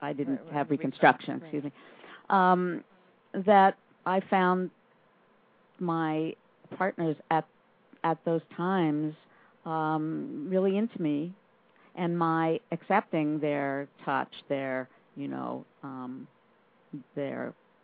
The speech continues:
Speaker 1: gaze, whatever. Um, and I, and that, that, that, you know, that, I also found that age, it defied age as well. You fall in love, doesn't matter how old you are,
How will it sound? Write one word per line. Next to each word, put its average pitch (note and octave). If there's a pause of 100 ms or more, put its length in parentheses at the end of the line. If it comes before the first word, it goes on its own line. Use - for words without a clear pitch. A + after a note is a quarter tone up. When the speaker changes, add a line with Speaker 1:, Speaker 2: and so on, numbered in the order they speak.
(200)
Speaker 1:
gaze, C3+
whatever. C3+ (340)
Um, F3
and G3+
I, G3+
and G#3+
that, A#3 (100)
that, A#3 (960)
that, G#3+ (360)
you G3+
know, F#3+
that, B3 (1500)
I G#3+
also A#3+
found G#3+
that G3
age, G#3
it F#3+
defied G3
age A3+ (100)
as E3
well. F#3 (360)
You E3+
fall F3
in F3
love, F#3+ (160)
doesn't C#3+
matter C#3+
how C#3+
old E3
you F3+
are, C#3